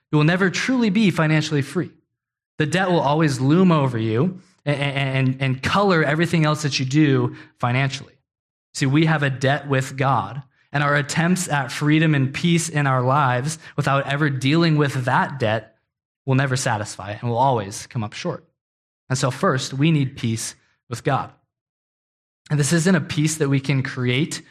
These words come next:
or achieve on our own. We're the offending party, so God has to be the one to make peace with us. He has to be the one to pay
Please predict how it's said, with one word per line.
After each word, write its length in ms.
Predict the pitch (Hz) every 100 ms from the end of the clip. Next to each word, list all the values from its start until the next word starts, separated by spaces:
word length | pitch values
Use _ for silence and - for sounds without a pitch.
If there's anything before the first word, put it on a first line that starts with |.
| -
or 120 | 135 120
achieve 420 | 123 - 143 143
on 140 | 131
our 160 | 120 113
own. 380 | 117 135 160 - _ _
We're 180 | 135 147
the 180 | 151 151
offending 680 | 131 - 131 135 156 170 170
party, 440 | 175 160 185 202 - _ -
so 160 | 170
God 320 | 143 139 147
has 260 | 165 160 160
to 100 | 160
be 140 | 147
the 100 | 151
one 200 | 143 139
to 120 | 135 135
make 400 | 123 127 131 -
peace 460 | 139 127 - - - _ -
with 200 | 113 113
us. 340 | 95 - - _ _ _ _ _
He 400 | - 180 185 180 147
has 140 | 139
to 80 | 151
be 100 | 143
the 100 | 139
one 380 | 131 127 123 131
to 140 | 143
pay 400 | - 135 123 120